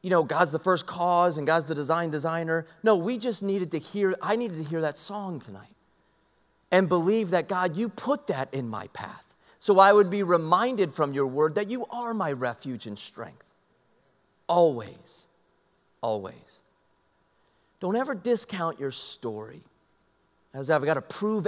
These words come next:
everything to everyone." I just need to live out the gospel. And maybe, God, if you would be so good as to just bring someone to the cross,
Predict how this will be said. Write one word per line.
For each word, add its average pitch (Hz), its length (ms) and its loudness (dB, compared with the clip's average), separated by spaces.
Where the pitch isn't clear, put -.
everything 151 600 -4
to 113 140 -12
everyone." 101 520 -16
I 190 140 -4
just 196 180 -4
need 180 140 -4
to 143 80 -2
live 131 300 0
out 131 180 -8
the 110 80 -12
gospel. 117 580 -14
And 123 140 -8
maybe, 147 280 2
God, 113 300 -6
if 110 160 -10
you 139 140 -6
would 135 120 -4
be 120 140 -6
so 160 380 -2
good 120 440 -8
as 123 200 -8
to 123 240 -6
just - 220 -12
bring 220 340 -4
someone 110 640 -12
to 170 100 -4
the 135 100 -2
cross, 190 760 -8